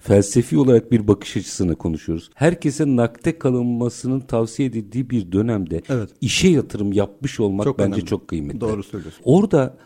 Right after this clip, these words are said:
Speaker 1: ama tabii bu şey körlemesine değildir. Bir hesap kitap
Speaker 2: E
Speaker 1: yapmışsınızdır.
Speaker 2: şöyle, yani, e, en kötü senaryoyu da tabii dikkate alarak, nedir en kötü senaryo? Siz işe yatırımınızı yaptınız, paranızı gönderdiniz, stoklarınızı güçlendirmek adına.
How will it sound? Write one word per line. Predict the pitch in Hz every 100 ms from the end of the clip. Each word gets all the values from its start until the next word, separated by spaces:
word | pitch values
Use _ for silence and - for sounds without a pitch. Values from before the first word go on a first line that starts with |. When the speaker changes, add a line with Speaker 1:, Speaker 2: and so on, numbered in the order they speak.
| -
Speaker 1:
ama | 151
tabii | 185 165 147
bu | 160
şey | 147 135
körlemesine | - 139 139 143 - 151 135
değildir. | 127 92 78 - -
Bir | 180 -
hesap | 120 - 185 -
kitap | - 135 165
Speaker 2:
E | 98
Speaker 1:
yapmışsınızdır. | 110 131 185 226 180
Speaker 2:
şöyle, | 170 147
yani, | 139 160
e, | 170 135 143 139
en | 156 185
kötü | 160 165
senaryoyu | - 151 156 160 185
da | 127
tabii | 117 120
dikkate | 107 - 123 -
alarak, | 120 147 127 160 127
nedir | 165 147
en | 113 95
kötü | 101 92
senaryo? | - 98 95 107 180
Siz | - 143
işe | 139 143
yatırımınızı | 135 135 135 135 127 127
yaptınız, | 117 - 104 127 - -
paranızı | 123 107 107 101 101
gönderdiniz, | - 117 104 104 98 87 95 95
stoklarınızı | - 101 110 101
güçlendirmek | 98 - 107 101 104 104 110
adına. | 90 107 156